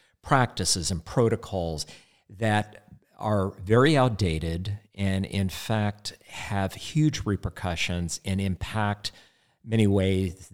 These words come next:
the ability for people to show up and, and,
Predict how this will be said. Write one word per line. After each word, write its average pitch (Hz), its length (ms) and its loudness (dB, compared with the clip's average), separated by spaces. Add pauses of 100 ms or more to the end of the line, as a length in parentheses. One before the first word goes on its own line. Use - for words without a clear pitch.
the 90 340 -4
ability 92 380 0
for - 120 -8
people 92 300 -6
to - 80 -10
show 87 320 -2
up 85 320 -6
and, 82 520 -8
and, 82 460 -8